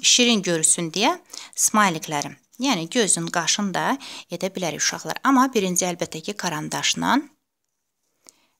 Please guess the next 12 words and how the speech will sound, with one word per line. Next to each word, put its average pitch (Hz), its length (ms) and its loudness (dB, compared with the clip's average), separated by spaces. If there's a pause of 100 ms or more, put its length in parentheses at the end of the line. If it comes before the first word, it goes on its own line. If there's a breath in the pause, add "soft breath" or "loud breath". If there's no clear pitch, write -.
Uşaqlar, 185 560 -10
burada, 226 640 -4 (480)
ə, 185 320 0
deməli, 170 400 -2 (3000 loud breath)
gözlərini 165 560 -16
çəkək, 165 480 -8
uşaqlar. - 600 -14 (920)
Birinci 175 440 -18
karandaşla 160 720 -16 (140)
çəkin. 226 420 -8 (1300)
Ondan 247 220 -4
sonra 165 380 -10